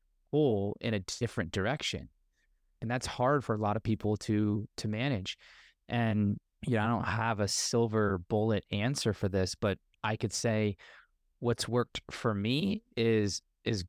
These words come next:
going to, to values, like, and doing that on a regular basis, the, who I was pre-kids is different than who I am post-kids.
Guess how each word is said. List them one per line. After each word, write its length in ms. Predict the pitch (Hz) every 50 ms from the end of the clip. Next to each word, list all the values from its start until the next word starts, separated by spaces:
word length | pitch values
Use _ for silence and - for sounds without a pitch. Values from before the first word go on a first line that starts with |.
| - -
going 580 | - 117 120 131 135 131 123 117 110 104 - -
to, 640 | - - - 127 113 110 110 107 107 104 101 95 - _ _ _ _ _
to 160 | - - 123 107
values, 840 | 95 98 98 104 135 170 - - - - - - - - - - -
like, 380 | - 104 95 90 - - - - _ _ _ _ _ _ _ _ _ _ _
and 160 | - 120 117 104
doing 240 | 120 123 135 139
that 100 | 135 127
on 300 | 120 113 101 - 127 117
a 80 | 110 107
regular 380 | 107 110 113 110 123 117 110 104
basis, 500 | 110 117 151 160 - - - - - - - - - - - _ _ -
the, 120 | 123 - - - - - - -
who 200 | - 151 170 196
I 140 | 185 170
was 480 | 160 156 156 151 147 143 143 127 - - - _
pre-kids 800 | - - 143 131 - - - - 185 190 196 190 - - - - _ _ _ -
is 160 | 135 127 113
different 360 | 120 147 143 - 160 143 143
than 140 | - 127 123 127
who 160 | - 131 127 127
I 100 | 123 120
am 200 | 113 110 110 104
post-kids. 720 | - 160 160 156 - - - - - - - - -